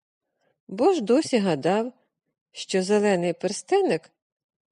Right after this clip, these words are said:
перенесе його додому. Але Дігорі також не планував поступатися. «Стій!» заволала відьма.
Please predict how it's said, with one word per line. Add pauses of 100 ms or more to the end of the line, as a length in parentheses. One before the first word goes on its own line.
(220)
перенесе
його
додому. (2000)
Але
Дігорі (120)
також (120)
не
планував
поступатися. (2250)
«Стій!» (680)
заволала (180)
відьма.